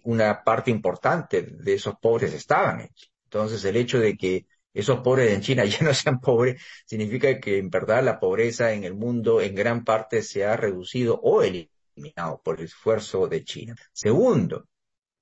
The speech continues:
el crecimiento económico chino es una oportunidad extraordinaria para todo el mundo, ¿no?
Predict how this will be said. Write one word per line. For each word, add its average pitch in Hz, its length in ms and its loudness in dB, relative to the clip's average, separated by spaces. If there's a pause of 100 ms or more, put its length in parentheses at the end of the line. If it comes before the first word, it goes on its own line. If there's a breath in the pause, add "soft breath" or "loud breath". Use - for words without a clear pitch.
(140)
el 107 120 -4
crecimiento 131 480 2
económico 135 540 0
chino 139 300 -2
es 135 140 -4
una 135 260 2
oportunidad 101 760 -2
extraordinaria 98 1300 0
para 82 380 0
todo 107 400 2 (320 soft breath)
el 90 160 -8
mundo, 113 500 0
¿no? 120 200 -2